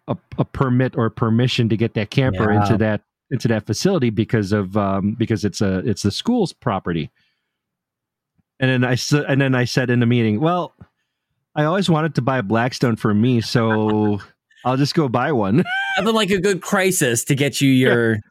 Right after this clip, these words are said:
Speaker 1: <laughs> What I wanted.
Speaker 2: what you need. Yeah, <laughs> exactly what you
Speaker 1: And
Speaker 2: want.
Speaker 1: they're, and then they were like, "Are you sure?" I'm like, "Yeah."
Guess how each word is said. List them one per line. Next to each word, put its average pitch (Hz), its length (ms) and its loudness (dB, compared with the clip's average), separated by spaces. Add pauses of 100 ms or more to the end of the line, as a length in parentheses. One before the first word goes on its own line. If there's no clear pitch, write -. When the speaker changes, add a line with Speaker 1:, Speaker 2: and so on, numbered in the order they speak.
Speaker 1:
<laughs> 220 100 -2 (800)
What 123 120 0
I 135 80 0
wanted. 185 340 0
Speaker 2:
what 131 160 -2
you 139 80 0
need. 147 300 2
Yeah, 135 280 2
<laughs> - 20 2
exactly 110 400 2
what - 140 -2
you 127 80 2
Speaker 1:
And 190 80 2
Speaker 2:
want. 190 120 4
Speaker 1:
they're, 190 220 -2 (180)
and 180 140 0
then 180 160 0
they 170 100 2
were 165 120 0
like, 156 280 0
"Are 151 80 0
you 143 140 2
sure?" 147 320 0
I'm 277 100 0
like, 185 240 -2
"Yeah." 339 500 -2